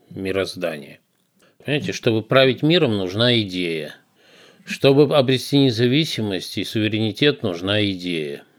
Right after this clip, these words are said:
Чтобы править государством и народом, нужна идея. Потому что вообще, чтобы существовало государство, нужна идея. Когда идеи нет, то нет и государства.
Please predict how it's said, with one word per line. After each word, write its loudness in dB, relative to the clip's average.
Чтобы 2
править 4
государством 0
и -2
народом, 4
нужна 0
идея. 0
Потому -6
что -6
вообще, 2
чтобы -2
существовало 2
государство, -2
нужна -2
идея. -2
Когда 2
идеи 4
нет, 2
то -2
нет -4
и -2
государства. -4